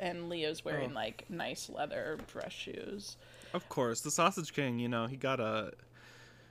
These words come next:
Speaker 2: he gotta show up with that drip, like.
Speaker 1: <laughs> Um,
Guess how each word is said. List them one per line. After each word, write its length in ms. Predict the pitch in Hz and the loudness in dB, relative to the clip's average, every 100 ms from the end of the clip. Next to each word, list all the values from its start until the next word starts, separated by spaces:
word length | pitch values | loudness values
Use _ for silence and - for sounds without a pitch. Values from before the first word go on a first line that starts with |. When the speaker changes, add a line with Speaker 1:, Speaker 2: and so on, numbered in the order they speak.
| - - | -20 4
Speaker 2:
he 80 | |
gotta 180 | 196 202 | 12 12
show 200 | 160 175 | 12 12
up 80 | 147 | 12
with 100 | 135 | 10
that 140 | 113 | 6
drip, 320 | 101 113 107 - | 6 8 8 8
like. 340 | 127 117 110 - - - | 6 6 4 -6 -16 4
Speaker 1:
<laughs> 80 | 240 - - 233 269 247 - - - - - - - - - - - | 4 4 2 2 4 2 -4 -18 -20 -20 -16 -12 -10 -10 -14 4 12
Um, 640 | 233 202 196 185 175 170 | 12 12 12 12 6 -6